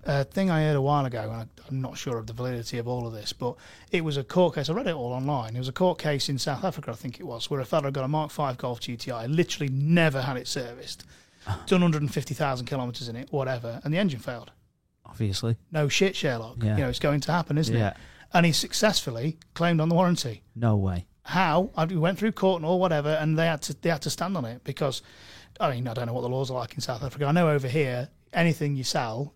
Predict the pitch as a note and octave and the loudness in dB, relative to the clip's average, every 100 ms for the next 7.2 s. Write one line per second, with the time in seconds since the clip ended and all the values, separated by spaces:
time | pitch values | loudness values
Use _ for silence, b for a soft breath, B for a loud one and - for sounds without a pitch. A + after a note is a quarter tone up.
0 | - C#3 C#3 C3 C#3 D#3 C#3 C3 B2+ D3 | -6 -4 -2 -4 0 0 0 -2 -2 -2
1 | C3 - C3 - C3+ B2+ - C#3 C3 C#3 | -2 -4 -4 -2 -2 -4 -6 -6 -4 -2
2 | C3 B2 A#2+ D3+ - D3+ C#3 C3 B2 - | -2 -2 -4 -4 -4 -6 -4 -4 -6 -6
3 | - - D3 B2 A2+ B2 - B2 A#2 - | -10 -8 -4 -4 -4 -8 -6 -4 -6 -8
4 | b b D3 C#3+ C#3 C3+ B2 A#2+ A#2 A#2+ | b b -4 -2 -2 -4 -4 -6 -6 -8
5 | A2+ - - B2 A2+ A#2+ A#2+ A#2 - B2+ | -10 -10 -6 -6 -6 -6 -6 -6 -6 -6
6 | A#2+ A2+ - B2+ B2 C3 B2+ - B2 A#2+ | -6 -8 -10 -8 -4 -4 -4 -4 -6 -6
7 | A2 G#2 | -12 -14